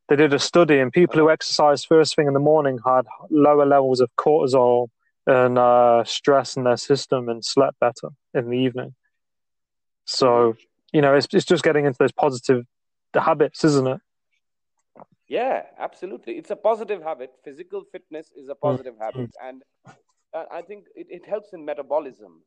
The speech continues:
Speaker 2: I mean, I have
Speaker 1: Mm,
Speaker 2: seen it
Speaker 1: mm.
Speaker 2: in myself, uh, you know,
Speaker 1: Yeah.
Speaker 2: because I, I monitor myself and I see if I sleep less, how I feel.
Speaker 1: Mm.
Speaker 2: If I sleep eight hours, how do I feel?
Speaker 1: Mm.
Speaker 2: If I don't work out for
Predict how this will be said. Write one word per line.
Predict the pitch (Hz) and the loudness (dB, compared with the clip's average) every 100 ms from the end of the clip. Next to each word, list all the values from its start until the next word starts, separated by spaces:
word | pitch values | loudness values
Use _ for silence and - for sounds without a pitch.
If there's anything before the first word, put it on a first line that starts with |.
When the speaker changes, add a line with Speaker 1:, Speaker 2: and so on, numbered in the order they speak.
| - | -20
Speaker 2:
I | 101 | -20
mean, | 107 - | -20 -16
I | 135 | -14
have | 139 139 _ _ _ - | -14 -16 _ _ _ -12
Speaker 1:
Mm, | 127 117 | -10 -10
Speaker 2:
seen | 196 | -8
it | 127 | -8
Speaker 1:
mm. | |
Speaker 2:
in | 160 | -8
myself, | 143 123 - 147 135 _ _ | -12 -14 -12 -12 -12 _ _
uh, | 104 | -20
you | 120 | -6
know, | 131 | 0
Speaker 1:
Yeah. | 131 120 | 2 2
Speaker 2:
because | 117 - - | -2 -16 -16
I, | 123 131 | -14 -12
I | 135 | -16
monitor | 131 123 123 _ _ _ - | -14 -16 -16 _ _ _ -12
myself | 120 120 _ _ _ _ | -12 -12 _ _ _ _
and | 110 120 - | -16 -16 -14
I | 139 | -16
see | - 185 180 151 | -18 -20 -20 -18
if | - | -12
I | 165 | -12
sleep | - 185 - | -12 -20 -10
less, | 170 170 147 | -8 -8 -6
how | 139 | -6
I | 135 | -6
feel. | - 165 165 160 - | -10 -20 -20 -18 -8
Speaker 1:
Mm. | 123 113 104 _ | -6 -6 -10 _
Speaker 2:
If | 117 | -16
I | 120 | -16
sleep | - 143 - | -16 -20 -20
eight | 160 | -10
hours, | 175 165 _ _ | -8 -8 _ _
how | 139 | -14
do | 139 123 | -14 -16
I | 110 _ | -16 _
feel? | 135 | -6
Speaker 1:
Mm. | 120 110 104 _ _ _ | -6 -6 -12 _ _ _
Speaker 2:
If | 117 | -12
I | 120 | -12
don't | 123 139 | -10 -16
work | 123 - - | -18 -16 -12
out | 151 | -12
for | 151 | -14